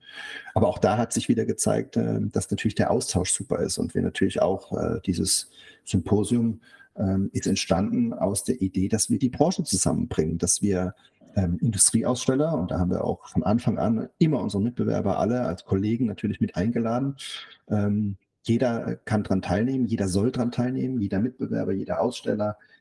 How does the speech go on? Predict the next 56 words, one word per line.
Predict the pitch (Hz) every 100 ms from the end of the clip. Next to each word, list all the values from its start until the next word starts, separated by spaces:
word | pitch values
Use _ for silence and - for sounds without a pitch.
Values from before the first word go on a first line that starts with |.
| _
jeder, | 110 101 98 92 92 - 101 92 92 -
äh, | -
Interessierte | 117 - - 127 123
daran. | 117 104 107 113 - - _
Äh, | 104 98
und | 98 104 -
unser | 101 95
Ziel | - 110
war | 101
auch, | 87 -
dass | 104
wir | 104
es | -
wirklich, | 101 107 101 95
äh, | 92
finanziell | 92 110 117 - 107
zu | -
einem | 101
Preis | 98 - 101
auch | 113
anbieten | - 104 117 - -
können, | 107 110
dass | 107 -
jeder | 113 113
dran | 110 -
teilnehmen | 147 156 92 87
kann. | - - 90
Und, | 90 -
ähm, | - 90 92 95 -
wir | - 101 110 107
wollten, | 101 113 120 113 - - -
unser | 110 -
Ziel | - 113 143
ist | 240 -
da | -
auch | - 226
nicht | 113 240
die |
finanzielle, | 240 220 - - 104 107 104 104 107 101
äh, |
irgendwas | 110 101 101
dran | - 101
zu | -
verdienen, | 101 95 98 110
sondern | 104 104 98
die | 98
schwarze | 78 -
Null | 90 104
sollte | 110 90 -
am | 82
Ende | 85
des | - 85 -
Tages | - - 98
dabei | - -
stehen | - 92 90
bleiben. | 95 107